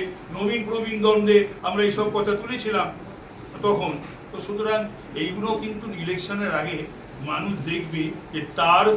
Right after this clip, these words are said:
প্রতিনিধি, তার প্রতিনিধি সুস্বাস্থ্যের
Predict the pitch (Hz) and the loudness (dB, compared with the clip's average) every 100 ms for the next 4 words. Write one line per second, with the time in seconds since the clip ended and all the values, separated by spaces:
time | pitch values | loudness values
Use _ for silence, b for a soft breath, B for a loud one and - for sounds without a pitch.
0 | - 202 247 262 202 202 196 - - - | 4 0 0 0 2 2 0 -4 -14 -16
1 | - - - - - - - 147 175 - | -18 -16 -14 -14 -16 -16 -6 2 4 4
2 | 160 165 208 214 240 262 - - - - | 0 -2 0 0 -2 -4 -6 -12 -16 -16
3 | - 220 175 175 - 214 | -8 -4 2 2 4 2